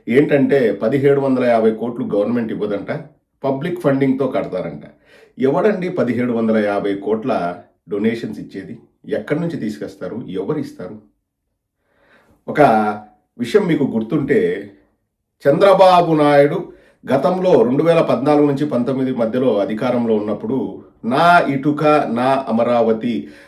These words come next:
అని చెప్పేసి ఒక కాన్సెప్ట్ తీసుకొని వచ్చాడు. చందాలు వసూలు చేశాం. ఎంత చందాలు వసూలు అయ్యాయి?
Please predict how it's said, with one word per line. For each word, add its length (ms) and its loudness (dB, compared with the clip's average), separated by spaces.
అని 180 0
చెప్పేసి 720 -2
ఒక 140 0
కాన్సెప్ట్ 400 -2
తీసుకొని 320 -6
వచ్చాడు. 220 -14
చందాలు 300 4
వసూలు 380 2
చేశాం. 240 -8
ఎంత 540 2
చందాలు 480 4
వసూలు 320 2
అయ్యాయి? 480 0